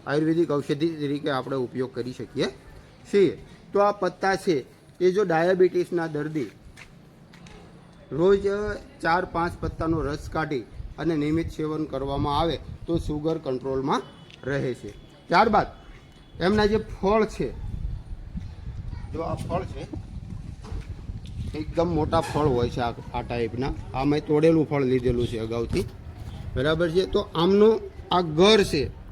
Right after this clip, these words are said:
એ ગર કાઢી લેવાનું છે ટુકડા કરીને. એકદમ ચીકણું હોય છે, આ કાચું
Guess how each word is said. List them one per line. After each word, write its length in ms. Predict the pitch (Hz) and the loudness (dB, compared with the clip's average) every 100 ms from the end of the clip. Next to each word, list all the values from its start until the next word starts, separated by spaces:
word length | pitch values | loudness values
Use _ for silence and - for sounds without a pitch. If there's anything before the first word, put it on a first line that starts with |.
| - - - | -18 -4 6
એ 100 | 190 | 6
ગર 280 | 175 190 190 | 8 6 6
કાઢી 300 | 170 156 147 | 4 4 6
લેવાનું 400 | 143 131 127 117 | 6 6 2 0
છે 120 | 131 | -2
ટુકડા 360 | 127 113 123 | -2 -4 -4
કરીને. 320 | 110 123 165 - | -2 -2 -2 0
એકદમ 400 | 151 156 170 165 | -2 0 0 0
ચીકણું 460 | - 165 175 151 | -2 -2 2 4
હોય 140 | 127 127 | 4 2
છે, 100 | 165 | 0
આ 60 | |
કાચું 360 | 135 143 156 | 0 -2 0